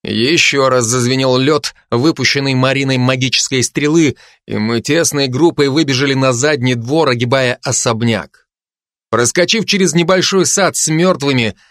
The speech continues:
заиндевевшими стволами деревьев, побежали прочь. Я пару раз оглянулся и заметил Ронана, который бежал за нами, периодически оборачиваясь, чтобы выпустить очередную стрелу.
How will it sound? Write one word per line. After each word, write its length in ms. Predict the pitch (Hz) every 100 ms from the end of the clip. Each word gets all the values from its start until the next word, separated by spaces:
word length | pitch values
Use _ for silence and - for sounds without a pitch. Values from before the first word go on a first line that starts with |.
| -
заиндевевшими 840 | 110 120 131 131 147 165 123 139
стволами 500 | 123 - 139 147 139
деревьев, 600 | 123 135 160 170 143 - - _ _
побежали 540 | - 120 110 117 113 107
прочь. 580 | - 131 117 - - _ _ _ _ _ -
Я 240 | 101 98
пару 260 | 104 110 117
раз 220 | 117 110
оглянулся 640 | 120 127 143 165 - 113 - -
и 100 | 127
заметил 520 | 127 175 214 226 233
Ронана, 400 | 208 190 160 143
который 300 | 135 127 139
бежал 320 | 139 135 170
за 120 | 143 147
нами, 400 | 175 180 143 - _ _
периодически 680 | 110 113 120 123 - - 143
оборачиваясь, 840 | - 139 139 147 165 - 123 117 107
чтобы 280 | - 120 120
выпустить 540 | 143 131 - 127 - -
очередную 720 | 139 - 135 127 127 120 107
стрелу. 580 | - 117 113 104 95